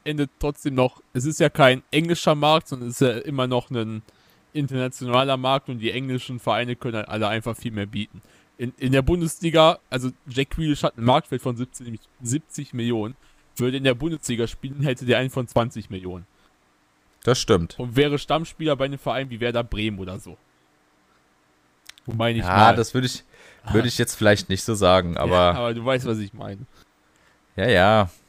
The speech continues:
Speaker 1: Egal. Ähm, wir hatten noch ein anderes Fußballspiel diese Woche, bevor wir zu den
Speaker 2: Ich will noch eine Sache zu
Speaker 1: Ja,
Speaker 2: dem
Speaker 1: okay,
Speaker 2: City-Spiel
Speaker 1: komm.
Speaker 2: sagen. Ähm, es gab ja,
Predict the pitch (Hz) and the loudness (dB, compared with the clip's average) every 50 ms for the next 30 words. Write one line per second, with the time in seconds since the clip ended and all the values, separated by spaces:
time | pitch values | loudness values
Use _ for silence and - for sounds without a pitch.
0 | _ _ _ _ _ _ _ _ _ _ _ _ _ _ _ _ _ _ _ _ | _ _ _ _ _ _ _ _ _ _ _ _ _ _ _ _ _ _ _ _
1 | _ _ _ - 147 147 139 143 117 98 - - - - - - - 139 143 147 | _ _ _ -4 2 4 4 4 4 2 -2 -12 -18 -20 -20 -14 -8 -6 -6 -6
2 | 147 139 - _ _ _ _ - 139 151 165 185 202 185 170 - 165 170 170 151 | -6 -10 -16 _ _ _ _ 0 2 2 2 2 0 -6 -6 -4 -2 -2 -2 -2
3 | 156 190 196 180 139 127 127 - - 139 131 - - 123 117 113 - - - 117 | -2 -4 -4 -2 -2 -2 -2 -4 -6 -8 -8 -6 -4 -4 -4 -4 -4 -8 -6 -6
4 | 113 110 110 117 101 98 107 104 98 104 104 - 151 151 135 120 - - 123 117 | -6 -4 -4 -6 -6 -4 -6 -6 -4 -6 -6 -6 -8 -10 -10 -10 -6 -4 -4 -4
5 | 110 110 - - 120 113 113 110 123 - - - 160 165 156 117 - - - 123 | -4 -6 -8 -8 -6 -4 0 0 2 0 6 6 10 10 10 8 6 2 6 8
6 | 127 139 135 135 127 113 123 123 120 123 - - - 113 110 104 - - 107 - | 8 10 10 8 8 10 10 8 10 8 2 0 2 2 2 2 2 0 0 0
7 | 104 - - 101 95 87 90 87 87 87 87 90 90 - - - - - _ _ | 0 -6 -4 -6 -6 -2 0 2 2 2 0 -4 -8 -10 -14 -20 -20 -20 _ _
8 | _ _ _ _ _ _ _ _ _ _ _ _ _ _ _ _ _ _ _ _ | _ _ _ _ _ _ _ _ _ _ _ _ _ _ _ _ _ _ _ _
9 | _ _ _ - 110 117 120 120 120 123 120 104 62 - - _ _ _ _ _ | _ _ _ 2 6 8 8 8 8 4 0 -4 -6 -10 -16 _ _ _ _ _
10 | _ _ _ _ _ _ _ _ _ _ _ - 120 - - - - - 127 131 | _ _ _ _ _ _ _ _ _ _ _ -4 -2 -2 -2 -2 4 6 8 8
11 | 196 - - 147 139 143 151 151 - | 8 8 8 8 8 10 8 8 6